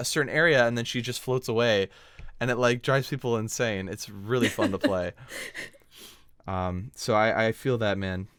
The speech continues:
Speaker 1: Uh, Princess Power
Speaker 2: Mm-hmm.
Speaker 1: and all that. <laughs>
Speaker 2: Oh, yeah. <laughs>
Speaker 1: Um, you also play ukulele.
Speaker 2: Mm-hmm.
Speaker 1: Uh, when did you learn, and what inspired you to use it in your YouTube content?
Speaker 2: So,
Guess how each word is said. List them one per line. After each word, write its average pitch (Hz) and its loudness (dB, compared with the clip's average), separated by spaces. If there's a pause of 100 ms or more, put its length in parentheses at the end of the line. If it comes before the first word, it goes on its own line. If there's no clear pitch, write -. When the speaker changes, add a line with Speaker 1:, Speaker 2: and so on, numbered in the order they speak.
(140)
Speaker 1:
Uh, 90 -8
Princess - -10
Power 95 -2
Speaker 2:
Mm-hmm. 87 -6
Speaker 1:
and 90 -10
all 87 -8 (200)
that. 170 -2 (200)
<laughs> - -20
Speaker 2:
Oh, 202 0
yeah. 175 0 (240)
<laughs> 294 0 (1400)
Speaker 1:
Um, 101 -2
you 160 2
also 226 4
play 202 0
ukulele. 196 -2 (960)
Speaker 2:
Mm-hmm. - -2
Speaker 1:
Uh, 143 4
when 180 2
did 208 -4
you 214 -4
learn, 202 0
and 113 0
what 147 -2
inspired 160 0
you 143 -2
to - -8
use 135 -4
it 135 -2
in 131 -2
your 123 -2
YouTube 127 -6
content? 80 -12 (640)
Speaker 2:
So, 240 -2